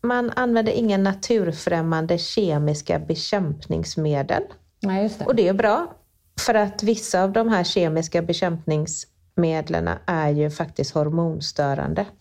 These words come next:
Speaker 2: Mm.
Speaker 1: Och det kan vi ju läsa om mer och mer idag. Det är så läskigt, tycker jag.
Speaker 2: Ja.
Speaker 1: Och man använder inte lika mycket kväve som man gör då i den oekologiska odlingen.
Speaker 2: Nej.
Speaker 1: Och det innebär då mindre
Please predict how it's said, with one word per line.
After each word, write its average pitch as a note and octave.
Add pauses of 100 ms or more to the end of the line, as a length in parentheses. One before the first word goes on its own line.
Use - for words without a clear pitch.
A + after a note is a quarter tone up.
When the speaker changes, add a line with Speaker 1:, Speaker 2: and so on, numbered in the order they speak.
(140)
Speaker 2:
Mm. G3+
Speaker 1:
Och F#3
det A3+
kan G3+
vi E3
ju D#3
läsa D3+
om C#3+
mer D3
och C#3+
mer E3+
idag. F3+
Det F3
är D3+
så -
läskigt, -
tycker -
jag. - (240)
Speaker 2:
Ja. G3 (140)
Speaker 1:
Och G#3 (180)
man A3+
använder G#3+
inte G#3+
lika G3+
mycket F#3
kväve E3+
som F3
man E3+
gör E3
då D#3
i E3+
den D#3+
oekologiska D#3+
odlingen. E3 (520)
Speaker 2:
Nej. F#3+ (160)
Speaker 1:
Och G3
det F#3+
innebär F3
då D#3
mindre E3